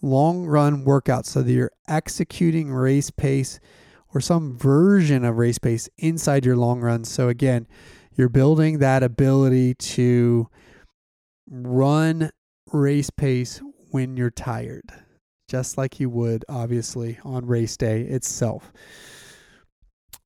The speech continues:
So that's number six. Extend those long runs, both with volume and with quality. And then the last one, which you can actually practice with number six,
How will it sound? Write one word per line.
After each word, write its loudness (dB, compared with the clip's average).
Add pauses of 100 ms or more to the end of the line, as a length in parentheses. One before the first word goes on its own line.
So 0
that's 4
number 4
six. -2 (520)
Extend 0
those 4
long 4
runs, 2
both 2 (180)
with 2
volume 4
and 0
with 0
quality. 0 (520)
And 0
then 2
the 2
last 0
one, 0 (1120)
which 2
you 2
can 2
actually 2
practice 0
with 2
number 0
six, -4